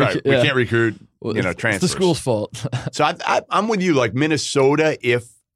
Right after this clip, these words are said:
Speaker 1: Pitino doesn't make it, and I saw him a couple weeks ago against, or ten days ago against Boston College, man, they look bad.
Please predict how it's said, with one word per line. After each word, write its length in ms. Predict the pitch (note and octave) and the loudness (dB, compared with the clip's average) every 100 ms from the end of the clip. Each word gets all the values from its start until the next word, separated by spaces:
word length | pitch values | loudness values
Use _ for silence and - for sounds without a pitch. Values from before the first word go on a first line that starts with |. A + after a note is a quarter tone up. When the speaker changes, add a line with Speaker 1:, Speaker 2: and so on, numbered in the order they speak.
| - | -10
Speaker 1:
Pitino 400 | A2+ B2+ B2 A2+ | -6 -2 0 0
doesn't 260 | G#2+ A2 | 0 -4
make 260 | G2 G#2 A2+ | -4 -4 -2
it, 140 | B2+ - _ _ | -6 -8 _ _
and 100 | - | -4
I 60 | A#2 | -4
saw 240 | A2+ B2 | 0 0
him 80 | A#2 | 0
a 40 | G2+ | -2
couple 240 | A2+ G2+ | -6 -4
weeks 180 | G#2+ G#2+ | -6 -6
ago 140 | A2+ | -4
against, 320 | G#2+ G2+ F2 G2+ | -4 -4 -8 -10
or 180 | F2 E2+ | -10 -8
ten 140 | A2 G#2 | -6 -4
days 180 | G#2+ | -4
ago 140 | G2+ A2+ | -4 -6
against 260 | G2 F#2 | -4 -6
Boston 340 | - G2+ - F2+ | -4 -4 -4 -6
College, 440 | G2 G2+ A2 - _ _ _ _ | -2 -2 -2 -8 _ _ _ _
man, 220 | E2+ F2 | -8 -6
they 100 | D#2+ | -6
look 180 | E2 D#2+ | -6 -8
bad. 320 | D#2 C#2 - | -10 -10 -12